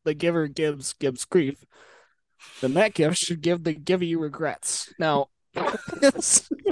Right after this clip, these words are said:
it's basically just, it, it's ridiculous. It's, it,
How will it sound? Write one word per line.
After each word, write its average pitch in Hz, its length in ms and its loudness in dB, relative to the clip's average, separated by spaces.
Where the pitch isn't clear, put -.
it's 208 220 2
basically 208 520 6
just, 175 360 -4
it, 196 140 -4
it's 220 220 -2
ridiculous. 160 1000 4
It's, - 380 -2
it, 160 280 6